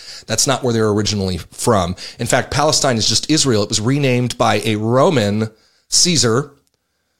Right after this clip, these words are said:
who hated the Jews, and he renamed it Palestine, uh, very closely related to Israel's ancient enemies, the Philistines. And, um,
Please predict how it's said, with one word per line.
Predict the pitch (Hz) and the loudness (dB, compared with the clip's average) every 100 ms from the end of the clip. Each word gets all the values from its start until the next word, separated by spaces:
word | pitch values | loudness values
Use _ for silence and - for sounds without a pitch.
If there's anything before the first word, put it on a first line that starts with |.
| _ _ | _ _
who | - 135 127 | -2 2 2
hated | - - 190 165 104 | 2 2 4 2 0
the | 120 | -2
Jews, | 95 104 98 131 - - _ _ _ _ _ _ | 0 0 0 0 -2 -4 _ _ _ _ _ _
and | 117 117 | -2 0
he | 127 | 0
renamed | 123 156 151 175 151 | 0 2 2 2 2
it | 90 101 - | -2 -4 -6
Palestine, | - 113 107 - 120 107 107 143 - _ _ _ _ _ _ | -4 0 0 0 0 -2 -2 -4 -10 _ _ _ _ _ _
uh, | 113 110 110 | -2 0 0
very | 113 135 135 | 2 2 2
closely | 151 135 - 123 | 2 2 2 0
related | 110 113 123 101 | 2 2 2 0
to | - 113 104 98 - _ _ _ _ _ _ _ - | 0 2 2 -2 -8 _ _ _ _ _ _ _ -2
Israel's | 131 123 117 110 | 0 2 2 2
ancient | 139 143 135 - | 0 0 -2 -2
enemies, | 110 107 104 101 | -2 -2 -2 -2
the | 104 | -4
Philistines. | - 127 107 92 92 117 - _ _ _ _ _ _ _ _ _ | -2 0 -2 -2 -6 -8 -10 _ _ _ _ _ _ _ _ _
And, | 120 120 120 | -2 0 2
um, | 117 117 110 110 110 | 4 4 2 0 -4